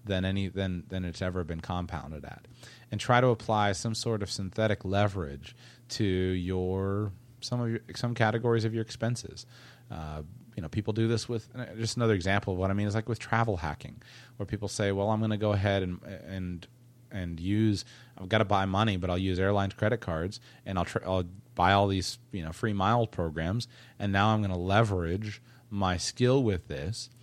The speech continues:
to get more money for the dollar than I would otherwise have,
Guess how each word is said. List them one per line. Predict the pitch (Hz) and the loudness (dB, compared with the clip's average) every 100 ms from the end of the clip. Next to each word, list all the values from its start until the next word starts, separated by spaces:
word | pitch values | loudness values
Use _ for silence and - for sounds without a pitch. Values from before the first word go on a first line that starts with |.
| - - | -20 -8
to | 101 | -4
get | 92 98 95 107 | 2 4 2 -2
more | 98 104 | -2 2
money | 104 101 101 | 2 2 0
for | - | -4
the | 82 | -4
dollar | 80 90 90 80 | 0 2 2 -2
than | 78 | -4
I | 78 | -6
would | 82 85 | -4 -4
otherwise | 85 82 76 76 - | -4 -4 -6 -10 -12
have, | 73 69 | -14 -16